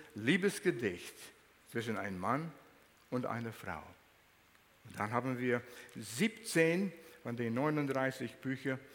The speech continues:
an Propheten hier. Sind interessant. Gott sprach durch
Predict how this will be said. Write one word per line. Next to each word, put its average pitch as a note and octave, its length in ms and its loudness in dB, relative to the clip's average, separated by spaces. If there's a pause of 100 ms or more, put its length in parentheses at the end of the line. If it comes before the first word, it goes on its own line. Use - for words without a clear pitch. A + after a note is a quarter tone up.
(280)
an A#2+ 400 -2 (260)
Propheten G#2 800 -4
hier. F2+ 260 -8 (400)
Sind A2 160 -8 (440)
interessant. D#3 880 0
Gott G3+ 400 4 (420)
sprach C3 600 0 (480)
durch A#2+ 480 0